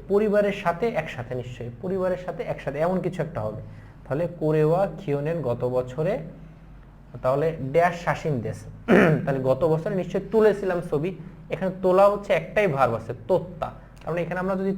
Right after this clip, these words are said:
তোত্তা দিই, তোলা ছবি, তার মানে আমাদের অপশন আছে হচ্ছে তিনটা, একটা, দুইটা, তিনটা। তাহলে গত বছরে খিওনেন কার সাথে? পরি-, খাজোকু তো, পরিবারের সাথে। খাজোকু তো, যে আমি বলেছি তো খাজোকু কিন্তু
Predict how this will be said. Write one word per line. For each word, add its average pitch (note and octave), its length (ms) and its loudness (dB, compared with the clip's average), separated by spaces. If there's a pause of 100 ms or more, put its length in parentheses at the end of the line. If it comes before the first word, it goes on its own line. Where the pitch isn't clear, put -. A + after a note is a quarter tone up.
তোত্তা F3 340 -4 (100)
দিই, C#3 160 0 (840)
তোলা C#3 260 4
ছবি, A#2+ 220 -2
তার D#3+ 100 2
মানে F#3 160 0
আমাদের F3+ 220 4
অপশন E3 220 -4
আছে F#3 140 -4
হচ্ছে F#3 240 -6
তিনটা, C3 220 0 (100)
একটা, - 200 -6 (140)
দুইটা, D3 200 -2 (100)
তিনটা। C3 260 -6
তাহলে C#3+ 160 -6 (160)
গত C#3+ 140 -2 (160)
বছরে E3+ 460 -2 (600)
খিওনেন E3+ 440 0 (120)
কার G3+ 240 6
সাথে? C3 200 -6 (120)
পরি-, E3+ 300 2
খাজোকু F3+ 540 4 (140)
তো, E3 100 2 (640)
পরিবারের F3+ 520 4
সাথে। B2 180 -10 (160)
খাজোকু E3 500 2
তো, E3+ 120 -2
যে E3 100 0
আমি F3 160 0
বলেছি E3 200 0 (200)
তো A#3 80 6 (140)
খাজোকু F#3 420 0
কিন্তু F#3+ 180 -4